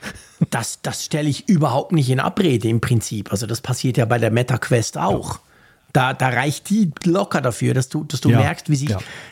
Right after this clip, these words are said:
Speaker 1: Dinge verändern. Und we-, je nachdem, wenn ihr ge-, ein bisschen geguckt habt, die Videos, es gab jetzt viele auch, die haben so Langzeittests gemacht, irgendwie acht Stunden mit der Brille und so. Und da fand ich daneben, d-, dass es eigentlich interessant ist, dass man das tatsächlich machen kann.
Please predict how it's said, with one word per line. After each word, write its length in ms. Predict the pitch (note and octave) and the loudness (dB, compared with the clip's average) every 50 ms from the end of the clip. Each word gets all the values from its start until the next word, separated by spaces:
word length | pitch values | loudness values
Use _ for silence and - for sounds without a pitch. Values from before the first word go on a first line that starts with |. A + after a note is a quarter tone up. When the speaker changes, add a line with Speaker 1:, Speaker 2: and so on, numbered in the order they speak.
| - _ F3+ | -4 _ 2
Speaker 1:
Dinge 180 | - D4 D#4 | 4 4 4
verändern. 500 | - - D3+ D3 D#3 F3+ G3+ G3+ G3+ F#3+ E3+ | 2 0 0 0 0 2 2 2 2 2 2
Und 140 | D#3 D3+ C#3+ | 2 2 2
we-, 140 | D#3+ D#3+ - - | 0 0 0 0
je 160 | D#3+ E3+ F#3 | 2 2 2
nachdem, 520 | F#3+ - - - E3+ F#3+ F#3 F3+ F3 - - | 2 0 2 0 2 2 2 2 0 -2 -6
wenn 300 | - - F#3+ D#3 D#3 D#3+ | -6 -4 0 0 2 2
ihr 80 | D#3 D#3 | 2 0
ge-, 240 | D#3 - - D#3+ E3 | -2 -2 -4 -2 -2
ein 100 | F3 D#3+ | 0 0
bisschen 220 | E3+ D#3 - - F3 | -2 0 0 0 0
geguckt 380 | D#3 C3 - G#3 G3 - - | 0 2 2 0 0 0 -2
habt, 180 | F#3+ E3+ - - | -2 -2 0 2
die 100 | D#3 C#3 | 2 4
Videos, 580 | E3 F#3+ F3 F#3+ F#3 F3+ F3+ E3+ - - - | 4 4 4 4 4 4 4 2 -2 -6 -8
es 60 | - - | -6 -6
gab 160 | D3 D3 D#3 | -4 0 0
jetzt 200 | D#3 C#3+ - - | 0 0 0 0
viele 260 | - D#3 D#3+ D#3+ D3 | 0 2 4 4 2
auch, 160 | C#3+ C#3 - | 2 0 -2
die 140 | - - B2+ | 0 2 2
haben 100 | B2 C3 | 2 2
so 100 | B2 C3+ | 2 0
Langzeittests 800 | B2+ A#2+ C#3+ F3+ F3+ - D#3 D#3+ D#3 - D3+ C#3+ D3 - - - | 0 0 0 0 0 -2 -6 -6 -4 -2 -2 -2 -2 -2 -6 -6
gemacht, 440 | - B2+ B2 A#2+ C3 C3 - - - | -2 0 2 2 2 0 -2 -2 0
irgendwie 160 | B2 A#2 A2+ | 0 2 2
acht 260 | A#2 A#2 - - - | 2 0 0 -4 -8
Stunden 320 | - - D3+ D#3+ - E3 C#3 | -2 -2 -2 -2 2 2 2
mit 160 | C3+ B2+ C3 | 2 4 4
der 80 | C3+ B2+ | 2 4
Brille 280 | B2+ C#3+ F3 F#3+ F3+ | 4 4 4 4 4
und 160 | E3 E3 D3+ - | 4 2 0 -2
so. 220 | E3 E3 E3+ D#3 - - - - - - - - - - - - | -4 -6 -6 -6 -8 -12 -14 -14 -16 -16 -18 -20 -20 -20 0 2
Und 160 | F3 C#3 F3 | 2 2 4
da 100 | E3 D#3+ | 0 0
fand 260 | - F#3 G3 F#3+ E3+ | 2 2 2 2 2
ich 160 | D#3+ - - | 0 -2 -2
daneben, 580 | - D#3+ D#3 D#3 E3 F#3 F3+ F3 E3 D3+ - - _ _ _ _ - | -2 0 2 4 4 4 4 4 2 2 0 -6 _ _ _ _ -12
d-, 340 | - - - E3 D#3 D3+ D3 | -10 -6 -4 -2 -2 -2 -2
dass 220 | - D#3 D3+ C3+ | -2 -2 -2 -2
es 100 | C3+ C3 | -4 -4
eigentlich 300 | D3+ C#3 D#3 D#3+ C#3 - | -4 -2 -2 -2 -2 -2
interessant 480 | C3+ - - C#3+ - C#3 D3 E3 - D#3+ | -6 -6 -4 -4 -4 -2 -4 -2 -2 -2
ist, 120 | C#3+ - | -2 -2
dass 120 | D3+ C3+ - | -2 -2 -2
man 100 | C#3+ C3+ | -2 -2
das 80 | B2+ | 0
tatsächlich 460 | - - C3+ C3 - B2 A#2+ A#2+ A2 | 0 0 -2 0 0 -2 -2 2 4
machen 320 | A#2 C#3+ E3+ F3+ - F3+ - | 4 4 4 4 2 0 2
kann. 300 | - A#2+ B2 D#3+ G3+ | 2 2 2 2 2